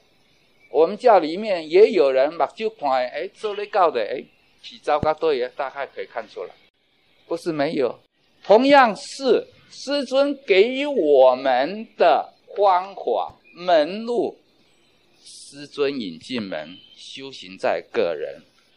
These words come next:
每一个人的体验，每一个人感应不一样，法门相像。我今日在这讲，当然大家讲，“你，你敢有影做到遐？”我不敢讲我有做到遐，但是我有认真在做。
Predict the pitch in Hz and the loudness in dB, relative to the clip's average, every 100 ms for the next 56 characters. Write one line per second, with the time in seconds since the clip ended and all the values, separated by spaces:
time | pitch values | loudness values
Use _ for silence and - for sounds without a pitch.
0 | _ - 135 147 165 147 131 - 113 107 | _ -2 2 4 4 4 2 -4 -10 -8
1 | 135 151 131 101 - _ _ - 196 185 | -2 0 0 -4 -18 _ _ -8 -8 0
2 | 139 110 123 - 101 101 120 143 120 _ | 2 2 0 0 0 0 -4 -10 -16 _
3 | _ 156 139 117 131 131 - _ _ _ | _ -8 -8 -4 -2 -4 -6 _ _ _
4 | - 147 139 135 139 135 147 175 180 _ | 4 6 6 4 4 4 4 2 -6 _
5 | _ _ _ _ - 95 90 - 76 - | _ _ _ _ -14 -8 -8 -8 -12 -14
6 | _ _ _ _ _ _ _ 135 156 139 | _ _ _ _ _ _ _ 2 4 4
7 | 143 117 123 127 143 123 123 107 104 92 | 2 2 0 2 0 0 -2 -2 -2 -2
8 | 95 104 135 151 160 165 160 139 143 165 | 0 -2 -2 -6 -8 -4 -2 -4 -2 0
9 | 147 127 127 139 131 127 127 127 135 _ | 2 0 4 4 6 6 6 4 2 _
10 | _ _ _ _ - 139 135 120 127 127 | _ _ _ _ 2 4 6 6 6 6
11 | 131 117 90 - 107 104 98 101 107 117 | 6 4 4 4 4 6 6 4 6 4
12 | 110 120 151 104 90 87 87 92 104 - | 6 6 6 4 0 -4 -4 0 0 0
13 | 69 | -8